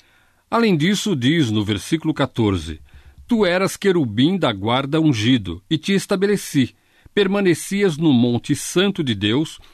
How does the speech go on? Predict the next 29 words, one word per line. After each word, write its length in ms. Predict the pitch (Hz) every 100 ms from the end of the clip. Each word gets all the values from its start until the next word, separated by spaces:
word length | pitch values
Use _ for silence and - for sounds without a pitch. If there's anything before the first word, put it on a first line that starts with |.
| _ -
no 200 | 170 147
brilho 380 | 120 208 208
das 240 | 143 107 -
pedras 440 | 131 131 156 151
andavas." 760 | 175 139 113 101 90 80 - - _ _ _ _
O 100 | 147
santo 500 | - - 220 220 202
monte 400 | 135 113 135 120
de 140 | 107 101
Deus 440 | 95 139 - - _ _
e 100 | 135
as 200 | 127 -
pedras 480 | - 151 170 135 107
de 140 | 110
fogo 520 | 98 - 165 120 90 - - _
seriam 500 | - 202 180 202 196
a 60 | 143
glória 560 | 107 127 160 185 180
da 140 | 135 104
própria 480 | - 160 170 165
morada 500 | 147 147 107 101 110
de 100 | 123
Deus. 460 | 135 110 90 - - - - - - -
Esse 300 | 185 214 233
não 260 | 226 214 165
é 80 |
um 140 | 180 123
anjo 300 | 120 120 120
comissionado 880 | 127 120 120 - 95 110 131 101